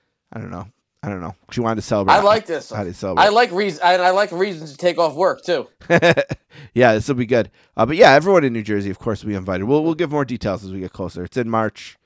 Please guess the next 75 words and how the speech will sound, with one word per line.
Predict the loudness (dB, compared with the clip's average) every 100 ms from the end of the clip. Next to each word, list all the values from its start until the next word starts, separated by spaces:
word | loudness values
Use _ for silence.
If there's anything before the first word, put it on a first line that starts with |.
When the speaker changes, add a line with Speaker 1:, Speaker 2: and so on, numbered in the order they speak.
| _ _ _ 0
Speaker 1:
March | 0 2
twenty-fourth, | -2 -2 0 0 0
Sunday, | -4 -2
March | -4 -4
twenty-fourth, | -8 -4 -4
at | -4
four | -6 -6
o'clock's | -4 -8 -8
a |
game. | -16 -16 -12
So | -10 -10 _ _ _ _
Forza | -2 0 2
Azzurri, | 0 0 0 0 0 -2
and | -4
then | -6 -4
hopefully | -6 -4 -2
after | -2 -2
a | 0
Speaker 2:
Yeah, |
I | 2
Speaker 1:
nice |
Speaker 2:
might | 2 0
want | -2 -4
to | -6
talk | -2 -2
to | 0
one | -2 0
of | 0
my | -2 -4
friend's, | -4 -6 -6 -4
uh, | -4
sons | -2 -4 -4
about | -6 -8 -8 _
Crohn's | -4 -4 -8
disease, | -10 -10 -10 -4
too. | -2 -2
It's | -4
the | -12
guy | 0 8
Speaker 1:
Yeah, | 10
Speaker 2:
who | 12
Speaker 1:
I | 10
Speaker 2:
lives | 6
down | 4
Speaker 1:
told | 6
Speaker 2:
in |
Speaker 1:
you. | 6
Speaker 2:
that | 4
Speaker 1:
I've | 4
always | 4 4 2
Speaker 2:
area. | 0
Speaker 1:
been | -2
Speaker 2:
Yeah. | 0 4
Speaker 1:
available | 4 4 -2
for | -6
that. | -4 -2
Speaker 2:
Yeah. |
Speaker 1:
So, | -2 -4 -10 -12
yeah. | -12 -8
Speaker 2:
Right. | -8 -8 _ _ -10
Speaker 1:
Absolutely. | -10 -8 -10 -4
All | 4
right. | 4 4
Well, | -4
do | -2
we | 0
have | 2
anything | -2 -2
else | -4 -4
from | -4
Kevin, | -2 -2 -2
or |
are | -6
we | -6
good? | -10